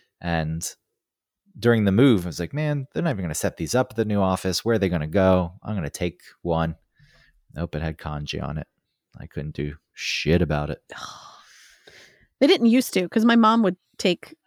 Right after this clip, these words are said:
Speaker 2: laptops that were gonna go to recycling.
Speaker 1: But your mom,
Speaker 2: She would just take 'em.
Speaker 1: she worked in the department where she could take that
Speaker 2: Oh,
Speaker 1: off,
Speaker 2: she did.
Speaker 1: right?
Speaker 2: Yeah, she probably took it off. Yeah, I don't know if they had it back then or not.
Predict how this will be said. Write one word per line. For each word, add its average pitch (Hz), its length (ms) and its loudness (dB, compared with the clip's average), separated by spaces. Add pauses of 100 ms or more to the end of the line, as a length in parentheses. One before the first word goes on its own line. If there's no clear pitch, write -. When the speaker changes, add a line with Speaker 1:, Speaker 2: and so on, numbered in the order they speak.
(140)
Speaker 2:
laptops 202 540 0
that - 100 -4
were 185 80 0
gonna 180 280 0 (220)
go 185 140 2
to 185 60 0
recycling. 190 580 -6 (1400)
Speaker 1:
But 117 80 2
your 117 120 4
mom, 120 300 2
Speaker 2:
She 98 100 0
would 98 60 -2
just - 140 -6
take - 160 -6
'em. 160 140 -6
Speaker 1:
she 147 160 2
worked 110 320 4
in 95 180 2
the 87 400 4 (340)
department 95 380 -2
where 87 80 0
she 92 140 -4
could 87 80 -6
take 92 160 2
that 87 120 4
Speaker 2:
Oh, 220 260 6
Speaker 1:
off, 196 60 0
Speaker 2:
she 208 140 -2
did. 175 360 0
Speaker 1:
right? 190 240 0 (140)
Speaker 2:
Yeah, 175 260 -2
she - 140 -12
probably 170 320 -8
took - 140 -16
it 180 60 -10
off. 175 100 -12
Yeah, 254 280 4
I 262 40 2
don't 311 140 4
know 277 120 4
if 247 80 0
they 220 100 4
had 202 220 2
it - 140 -4
back 220 180 -2
then 240 400 -2
or 247 80 -6
not. 254 220 -2